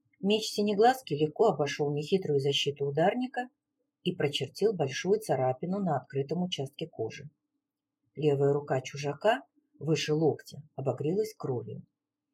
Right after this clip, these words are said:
Однако это ничуть не испортило настроение Катруку. Не зря он считался одним из лучших в штурмовом отряде. Сделав правильные выводы, боец стал относиться к противнику с повышенным уважением.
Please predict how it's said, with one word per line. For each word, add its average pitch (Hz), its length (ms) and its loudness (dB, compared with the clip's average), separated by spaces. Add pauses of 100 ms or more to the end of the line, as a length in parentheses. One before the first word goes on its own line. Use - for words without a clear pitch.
(320)
Однако 285 400 0
это 294 200 0
ничуть 294 360 -2
не 302 120 -2
испортило 156 580 0
настроение 151 640 0
Катруку. - 680 -4 (680)
Не 156 140 2
зря 170 280 4
он 240 100 -2
считался 139 540 -2
одним 147 260 0
из 151 100 0
лучших 208 520 -2 (280)
в - 60 -20
штурмовом 139 560 0
отряде. 139 500 -4 (880)
Сделав 147 480 4
правильные 135 600 0
выводы, 180 500 0 (400)
боец 180 340 4
стал 302 180 2
относиться 285 500 0
к - 60 -20
противнику 202 600 -2
с - 80 -14
повышенным 190 600 -2
уважением. 143 640 -4